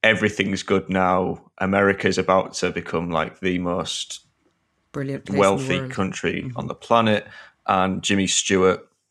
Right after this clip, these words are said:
Speaker 1: who served in the war, stars in this film as a guy who's, like, a real nice guy, um,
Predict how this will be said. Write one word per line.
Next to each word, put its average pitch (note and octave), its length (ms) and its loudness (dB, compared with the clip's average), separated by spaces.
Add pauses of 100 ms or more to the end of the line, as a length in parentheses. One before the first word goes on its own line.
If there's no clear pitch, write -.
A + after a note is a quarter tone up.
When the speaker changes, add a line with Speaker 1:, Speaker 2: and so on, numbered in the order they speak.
(680)
Speaker 1:
who G2+ 260 -2
served A#2 400 4
in G2 80 2
the G2 100 2
war, F#2+ 520 0 (140)
stars F#2+ 540 0
in F2+ 120 -6
this - 180 -6
film G2+ 600 2
as E2+ 320 -2
a - 100 -6
guy F#2+ 400 2
who's, F#2+ 380 -6
like, - 120 -6
a F#2+ 80 -4
real A2 280 6
nice G#2 400 0
guy, F2+ 480 2 (480)
um, F#2+ 420 -2